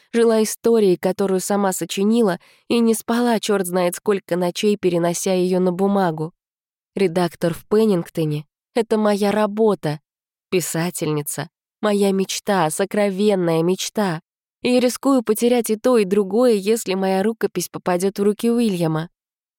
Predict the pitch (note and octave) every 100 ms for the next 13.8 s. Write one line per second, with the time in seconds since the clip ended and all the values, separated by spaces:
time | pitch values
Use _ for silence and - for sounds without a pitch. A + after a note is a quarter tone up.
0 | _ _ - F3 E3+ D#3 D#3 D3+ D#3 E3+
1 | F#3 E3+ - _ _ - G3+ G3 G#3+ F#3+
2 | F#3 F#3+ - G3+ F#3 F3+ F3+ F3+ G#3+ G#3+
3 | - F3 - F3+ - - G3+ F#3+ - E3
4 | E3 E3+ - F3+ - F3+ F#3+ F#3+ F3 D#3+
5 | E3 E3+ F3+ F3 - E3 E3+ F#3+ F3+ D#3
6 | F3 _ _ _ _ - D4 D4+ A3+ A3
7 | G#3 G3+ A3 G3+ G3 G3 G3 - - G3+
8 | - G3 G3+ G#3 F#3 D#3+ - D3+ D#3 D#3
9 | D#3+ - E3 E3+ D#3+ E3 E3 D#3+ D#3 D3+
10 | _ _ _ _ _ _ _ E4+ E4+ B3+
11 | A#3 A3 D#4+ D#4 D#4 C#4 D#4+ D4+ F#4 F#4+
12 | D#4 C#4 - C#4+ C4+ C#4 - D#4 D#4 D4+
13 | E4 B3 A3 A3 C4 D4 - F#4+